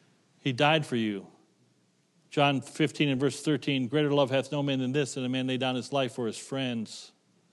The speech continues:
This is Veterans Day weekend as well.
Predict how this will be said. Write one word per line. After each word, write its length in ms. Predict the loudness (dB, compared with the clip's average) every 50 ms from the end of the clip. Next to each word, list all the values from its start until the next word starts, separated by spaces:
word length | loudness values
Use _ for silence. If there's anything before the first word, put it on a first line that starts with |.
| _ _ _ _ _ _ _ _ _ _ _ _ _ _ _ _
This 180 | 2 4 4 6
is 320 | 4 4 4 0 -6 -8 -14 -20 _ _ -20 -20 _ _ _ -20 -18 -8
Veterans 480 | 0 4 4 6 6 6 4 2 0 2
Day 160 | 4 4 4
weekend 500 | 6 6 4 4 4 0 0 0 0 -2
as 180 | -4 -6 -6 -4
well. 440 | -2 0 0 0 -2 -4 -8 -16